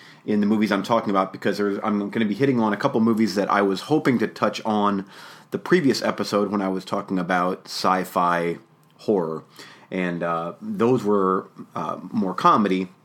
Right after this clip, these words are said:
And I had a couple that I wanted to talk about that were very much not comedy. Uh, and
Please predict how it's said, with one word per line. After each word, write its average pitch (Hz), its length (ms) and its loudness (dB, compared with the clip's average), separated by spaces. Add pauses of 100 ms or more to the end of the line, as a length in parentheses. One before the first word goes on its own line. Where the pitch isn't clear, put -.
(640)
And 117 160 2
I 117 40 2
had 123 100 4
a 110 60 2
couple 120 240 2
that 104 120 2
I 101 60 4
wanted 107 240 2
to 101 80 -6
talk 101 240 -2
about 95 320 0
that 95 220 -2 (160)
were 92 280 0 (220)
very 107 320 4
much 98 560 0
not 87 400 -2
comedy. 73 500 -8 (440)
Uh, 82 360 -2
and 87 300 -4